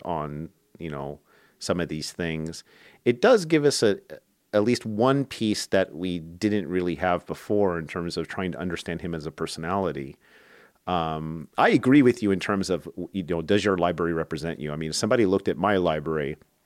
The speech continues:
you would probably, first off, they'd see a lot of books that haven't been read,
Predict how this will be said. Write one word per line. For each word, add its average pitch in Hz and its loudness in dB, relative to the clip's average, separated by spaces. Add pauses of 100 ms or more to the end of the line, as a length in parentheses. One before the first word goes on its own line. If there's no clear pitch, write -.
(1080)
you 123 2
would 135 8
probably, 127 4
first - 4
off, 131 4
they'd 107 2
see 143 4
a 123 6
lot 113 6
of 101 -2
books - 2
that 95 0
haven't 90 -2
been 80 -4
read, 92 2